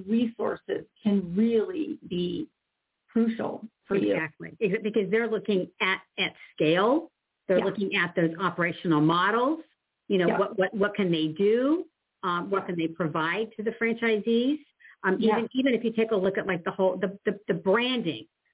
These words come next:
Speaker 2: I mean, there's so much that they provide that if you're, and I've been on that entrepreneur side, I've actually started <laughs> my own company, uh, you know, and, and it's, I'll tell you, it's really hard.
Speaker 1: Yeah.
Speaker 2: And it just provides an, a, a good, a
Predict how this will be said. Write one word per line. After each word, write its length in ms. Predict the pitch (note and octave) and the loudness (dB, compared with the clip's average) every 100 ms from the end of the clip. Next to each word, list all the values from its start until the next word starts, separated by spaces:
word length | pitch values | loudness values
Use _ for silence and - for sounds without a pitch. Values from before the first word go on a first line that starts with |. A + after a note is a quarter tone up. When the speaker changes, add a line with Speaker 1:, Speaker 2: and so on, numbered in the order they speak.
| - | -2
Speaker 2:
I 60 | |
mean, 100 | F#3+ F#3 | 0 2
there's 180 | F#3 - | -2 -4
so 160 | A#3+ C4+ | -2 2
much 180 | A#3+ - | 2 0
that 120 | G3+ F3+ | -2 2
they 80 | F#3 F3+ | 0 0
provide 640 | F#3 E3+ B3 C4+ E3+ D#3 E3 E3 _ _ - F3 | -2 0 0 0 0 -2 -2 -8 _ _ -10 -2
that 180 | F#3+ F3 - | 0 0 -2
if 220 | G#3 F3 G3 | -4 -2 2
you're, 280 | F#3+ F#3 F#3 | 4 4 2
and 80 | F#3 G3 | 0 -2
I've 140 | G#3 E3 | 0 0
been 100 | D4 | 0
on 40 | F#3+ | 0
that 140 | D3+ - F#3+ | -2 -6 -6
entrepreneur 420 | E3 E3+ F3+ D#3+ E3 | -6 -4 -2 -2 -2
side, 140 | E3 | -2
I've 160 | E3 F#3+ | 0 0
actually 380 | - F#3 E3 E3 _ - - | -2 -2 -2 -4 _ -20 -4
started 640 | A3+ C4+ D#4 G3 F3 D#3+ A3 | 0 2 2 2 -2 -2 -2
<laughs> 100 | F#3+ A3+ | 0 2
my 80 | G3+ G#3 | 2 2
own 100 | F#3+ G3+ | 0 0
company, 380 | F#3 F3+ E3+ E3 E3 - - - G#3 | -2 0 2 0 0 -8 -18 -2 2
uh, 140 | F3+ F3+ | 2 2
you 40 | A3 | 2
know, 260 | E3 D#3+ D#3+ G3 | 2 0 0 0
and, 180 | F3+ F#3 | 0 0
and 120 | G#3 A3 | 2 2
it's, 120 | A3+ | 2
I'll 180 | A3 A3 | 0 0
tell 120 | G3+ | 2
you, 60 | B3+ D#3+ | 2 0
it's 120 | - | 0
really 180 | A3 G3 - | 0 0 0
hard. 280 | A#3 C4 - _ _ _ - | 0 0 -4 _ _ _ -2
Speaker 1:
Yeah. 260 | G3+ E3 D3 - | 0 0 -4 -4
Speaker 2:
And 300 | F3 F3 F3+ | 0 0 0
it 60 | G3 | -2
just 120 | G3 G3 | -2 -2
provides 520 | F#3 D#3+ F#3+ F#3+ F#3+ G3 | -2 0 2 2 0 -2
an, 160 | F#3 F3+ | -4 -2
a, 260 | F#3 F3 | -4 -2
a 20 | |
good, 360 | F#3+ G#3 G3 G3 | 0 0 0 -4
a 40 | - | -6